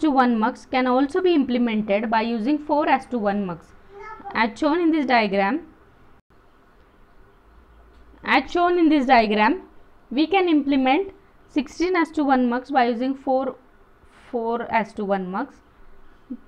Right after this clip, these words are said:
We will get four output lines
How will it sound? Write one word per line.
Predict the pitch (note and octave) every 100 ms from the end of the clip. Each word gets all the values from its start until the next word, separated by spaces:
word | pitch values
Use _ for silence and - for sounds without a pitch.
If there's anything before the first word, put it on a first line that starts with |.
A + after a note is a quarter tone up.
| - _ _ -
We | G#3+ C#4 D4+
will | E4 C#4+
get | D4+ -
four | D#4 C#4+ D#4
output | C4 B3+ B3 A#3
lines | G3 F#3+ D#4+ -